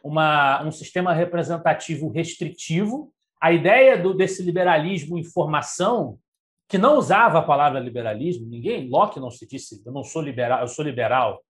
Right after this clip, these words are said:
Ninguém disse que era liberal nessa época. A primeira vez que alguém vai dizer, "Eu sou liberal, eu defendo o liberalismo como uma agenda política afirmativa e, e, e, e autoconsciente", é em mil oitocentos e doze, portanto,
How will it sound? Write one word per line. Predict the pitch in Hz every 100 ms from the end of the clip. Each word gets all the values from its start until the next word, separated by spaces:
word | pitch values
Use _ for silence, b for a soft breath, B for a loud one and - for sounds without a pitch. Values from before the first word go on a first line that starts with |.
| _ _
Ninguém | 147 196 277
disse | 175 202 -
que |
era | 196 180
liberal | 165 160 151 147 151
nessa | 151 - 170
época. | 123 101 -
A |
primeira | - 156 247 196
vez | 180 180
que | 170
alguém | 151 165
vai | 165
dizer, | 139 110 110 101 _ _ 156
"Eu | 185 175
sou | - 180 180 156
liberal, | 135 127 127 151 120 101 _ _ _ -
eu | 131
defendo | 120 131 - 165 175 151
o |
liberalismo | 135 123 120 120 139 143 113 113
como | 139
uma | 143 139
agenda | 117 156 147
política | - 131 151 -
afirmativa | 131 127 135 117 - 170 135 110 104 _ _ _
e, | 131
e, | 127 123 120 127 120 120
e, |
e | 135
autoconsciente", | 170 175 - - 117 - 123 180 170 - -
é |
em | 170 165
mil | 233 302
oitocentos | 285 - 214 - 208 269 262 254 214
e |
doze, | 196 165 170 120 101
portanto, | - - 170 202